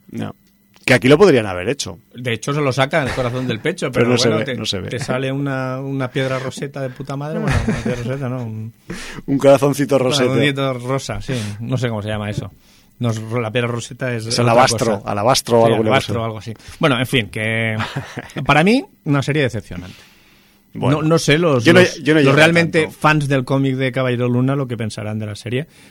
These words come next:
Speaker 2: pero yo, ya no por el personaje, sino porque con la profundidad y la riqueza que le podrían haber dado con toda la parafernalia de los dioses egipcios,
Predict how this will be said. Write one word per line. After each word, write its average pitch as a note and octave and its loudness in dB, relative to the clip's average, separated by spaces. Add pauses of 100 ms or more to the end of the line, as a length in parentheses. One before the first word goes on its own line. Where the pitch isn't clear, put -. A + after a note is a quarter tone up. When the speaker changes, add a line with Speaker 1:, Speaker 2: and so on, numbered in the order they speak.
Speaker 2:
pero A#2 0
yo, C3+ 4 (220)
ya B2 0
no D3 2
por C#3 2
el A#2 2
personaje, A#2 -4
sino B2+ -2 (600)
porque A#2 0 (360)
con C3 0
la B2 2
profundidad C3 0
y E3 -4
la D3+ 0
riqueza C3 -4
que A2 -10
le A2 -6
podrían B2+ -4
haber B2+ -2
dado B2 -2
con G#2+ -8
toda B2+ -4
la B2+ -4
parafernalia B2 -4 (460)
de A2 -4
los G#2+ -4
dioses B2 -2
egipcios, C3+ -4